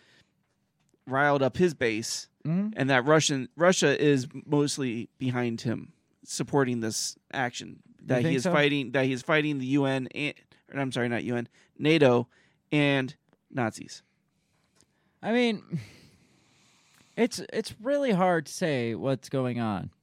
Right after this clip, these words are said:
Speaker 1: Yeah.
Speaker 2: It's really hard to make a
Speaker 1: Well, there's
Speaker 2: clear
Speaker 1: so much bullshit out
Speaker 2: Well,
Speaker 1: there.
Speaker 2: yeah, there's bullshit on both
Speaker 1: Yeah.
Speaker 2: sides. When you have, like, all this build up to, "Oh,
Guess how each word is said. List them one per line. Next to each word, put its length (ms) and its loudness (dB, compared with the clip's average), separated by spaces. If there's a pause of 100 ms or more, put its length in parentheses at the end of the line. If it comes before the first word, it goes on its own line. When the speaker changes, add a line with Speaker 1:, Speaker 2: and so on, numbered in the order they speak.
(240)
Speaker 1:
Yeah. 220 -8 (260)
Speaker 2:
It's 120 -6
really 300 0
hard 240 6
to 100 2
make 480 -2
a 60 -8
Speaker 1:
Well, 60 -4
there's 120 -4
Speaker 2:
clear 200 4
Speaker 1:
so 20 2
much 260 -4
bullshit 460 -4
out 140 -8
Speaker 2:
Well, 100 0
Speaker 1:
there. 100 2
Speaker 2:
yeah, 320 0
there's 140 -2
bullshit 360 0
on 140 0
both 220 2
Speaker 1:
Yeah. 140 -2
Speaker 2:
sides. 480 -2 (340)
When 380 2
you 180 0
have, 340 2
like, 380 -2 (260)
all 180 2
this 180 -2
build 260 0
up 160 0
to, 420 0
"Oh, 400 0